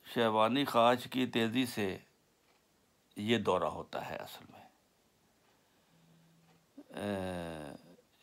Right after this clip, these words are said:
इसलिए मरीज़ की शादी कर देनी चाहिए जल्दी। मरीज़ के दौरा से कबल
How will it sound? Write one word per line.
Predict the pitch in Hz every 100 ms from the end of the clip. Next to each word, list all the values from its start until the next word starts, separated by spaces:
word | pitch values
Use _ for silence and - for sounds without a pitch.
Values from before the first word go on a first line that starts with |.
| -
इसलिए | 113 104 117 117
मरीज़ | 107 107 107 104
की | - 101
शादी | 90 98 95 101
कर | 101
देनी | 85 90 87
चाहिए | 85 85 87
जल्दी। | 85 80 76 76 _ _ _ _ _ _ _ _ _ _ _ _ _ _ _ _ _ -
मरीज़ | 110 113 127 139 147 139
के | 131 131 127
दौरा | 113 113 123 131
से | 127 123 107
कबल | 131 110 90